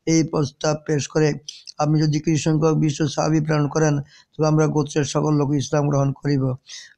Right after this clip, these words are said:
রাসূল খুদা সাল্লাল্লাহু আলাইহি ওয়াসাল্লাম আসিম ইবনে হা-, সাবেত রাদিয়াল্লাহু আনহুর নেতৃত্বে দশজন বিশ্ব সাহাবী একটি প্রতিনিধি দল প্রেরণ করিলেন।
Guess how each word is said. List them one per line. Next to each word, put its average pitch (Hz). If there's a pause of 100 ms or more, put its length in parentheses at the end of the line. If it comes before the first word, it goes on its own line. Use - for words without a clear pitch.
রাসূল 151
খুদা 156
সাল্লাল্লাহু 156
আলাইহি 147
ওয়াসাল্লাম 156
আসিম 160
ইবনে 156
হা-, 147
সাবেত 156 (640)
রাদিয়াল্লাহু 160
আনহুর 160
নেতৃত্বে 156
দশজন 151
বিশ্ব 147
সাহাবী 147
একটি 143
প্রতিনিধি 143
দল 143 (580)
প্রেরণ 147
করিলেন। 143